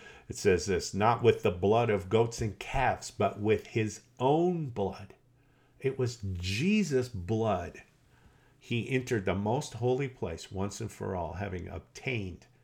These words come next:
eternal, say eternal, eternal redemption. This isn't just a thing that we get to do on Sundays, people. This is eternal work that's happening. Why?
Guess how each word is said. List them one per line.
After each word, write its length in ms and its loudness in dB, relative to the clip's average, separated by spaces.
eternal, 760 -6
say 240 -10
eternal, 540 -6
eternal 920 -4
redemption. 640 -8
This 200 -6
isn't 300 -4
just 220 -8
a 60 -4
thing 380 -2
that 160 -4
we 100 -4
get 220 -2
to 60 -6
do 280 -4
on 160 -6
Sundays, 600 -8
people. 400 -10
This 220 -4
is 160 -12
eternal 760 -4
work 380 -2
that's 220 -12
happening. 520 -6
Why? 560 -8